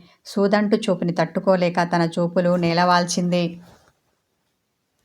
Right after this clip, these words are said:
ఆమె అలా అనేసరికి అతని కోపం మరింత ఎక్కువైంది. ఆవేశంతో ఆమె నడు మీద చెయ్యి వేసి దగ్గరికి లాక్కొని కుడి చేతిని ఆమె గదవ కింద పెట్టి ఆమె తలను పైకెత్తి, "ఇలా చూడు" అంటూ ఆమె కళ్ళల్లోకి సూటిగా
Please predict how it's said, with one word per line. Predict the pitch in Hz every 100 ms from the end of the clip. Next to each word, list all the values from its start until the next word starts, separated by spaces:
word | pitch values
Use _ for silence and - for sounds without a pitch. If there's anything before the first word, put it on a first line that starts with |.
| _ _ _ - - - 254
ఆమె | 226 240
అలా | 214 208
అనేసరికి | 202 185 196 196 180 175 190
అతని | 196 185 180
కోపం | 175 180 170 185 170
మరింత | 165 180 190
ఎక్కువైంది. | 185 175 175 180 180 180
ఆవేశంతో | 180 175 180 240 196 180
ఆమె | 185 175 175
నడు | 180 175
మీద | 175 185
చెయ్యి | 185 185 175 175
వేసి | 180 175 180
దగ్గరికి | 170 165 185 185
లాక్కొని | 175 175 175 180 190 - - - _
కుడి | 202 196
చేతిని | 202 208 208 208 202
ఆమె | 185 175 175
గదవ | 175 175 180
కింద | 185 185
పెట్టి | 180 175 165 180 175
ఆమె | 170 170
తలను | 170 175 180
పైకెత్తి, | 180 170 170 180 175 185 208
"ఇలా | 175
చూడు" | 175 175 180 190 196 220
అంటూ | 175 180 -
ఆమె | 175 175
కళ్ళల్లోకి | 175 175 170 185 180 180
సూటిగా | 175 185 175 175 185